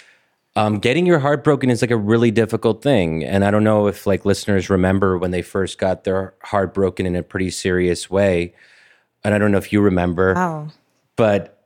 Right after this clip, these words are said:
Speaker 1: it's, like, one of the worst feelings in the world that you can possibly have. So maybe it's easier for people to just, like, not even put themselves out there. I mean, is part of it that people are just not emotionally ready for that level of potential hurt and vulnerability right now?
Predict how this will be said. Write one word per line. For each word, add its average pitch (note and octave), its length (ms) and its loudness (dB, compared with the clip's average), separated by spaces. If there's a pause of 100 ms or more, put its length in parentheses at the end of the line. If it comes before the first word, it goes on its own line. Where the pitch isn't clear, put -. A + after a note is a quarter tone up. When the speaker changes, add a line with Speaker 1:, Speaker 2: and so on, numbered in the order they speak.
(120)
Speaker 1:
it's, A#2 240 -2
like, C#3+ 160 2
one A2+ 200 2
of A2+ 100 2
the G#2+ 100 2
worst G2+ 400 0
feelings F#2 420 0
in F2 80 -2
the F2 80 -2
world F2+ 640 0
that F2+ 220 -2
you F#2 100 -2
can F2+ 180 -6
possibly F#2 520 -2
have. G2+ 280 -2
So - 140 -4
maybe G#2 400 0
it's F#2+ 160 -4
easier G2 320 -2
for F#2 220 -6
people F#2+ 340 -4
to F2 80 -6
just, - 300 -10
like, F2+ 320 -2 (640)
not G#2 240 0
even G#2 220 2
put - 260 -4
themselves F#2 520 0
out A2+ 280 -2
there. D#2 340 -10
I G2 60 -4
mean, G2+ 120 0
is G2+ 200 -6
part A2 320 -2
of A2+ 120 0
it A2 200 2
that F#2+ 300 0 (720)
people B2 320 -4
are A2+ 60 4
just G2+ 200 -2
not A2 220 -2
emotionally F#2+ 720 -2
ready F2 500 -2
for - 260 -6
that F#2 320 -2
level F2+ 680 -2
of F2+ 380 -4
potential F#2 720 -8
hurt F#2 380 -4
and E2+ 160 -8
vulnerability F2 800 -2
right - 260 -16
now? E2 300 -12